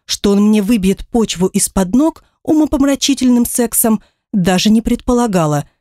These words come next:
Да я вообще не знала, что такое возможно испытать. Вон Серёга попыхтит пять минут и всё. А тут... Да,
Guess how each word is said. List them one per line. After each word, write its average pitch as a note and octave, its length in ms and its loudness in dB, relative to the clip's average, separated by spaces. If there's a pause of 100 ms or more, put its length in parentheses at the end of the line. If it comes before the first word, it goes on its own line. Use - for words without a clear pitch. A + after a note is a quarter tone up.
(260)
Да E3+ 80 0
я F3 140 2
вообще A#3 400 0
не B3+ 120 4
знала, E3+ 480 0 (140)
что - 240 -4
такое A3 360 -2
возможно F3 600 0
испытать. - 680 -2 (320)
Вон G#3 260 2
Серёга A3 560 0 (280)
попыхтит - 560 -4
пять D4 220 -2
минут C4 340 2
и F3+ 160 -2
всё. A#3 360 -2 (460)
А E3 140 0
тут... - 420 -4 (600)
Да, G#3+ 560 0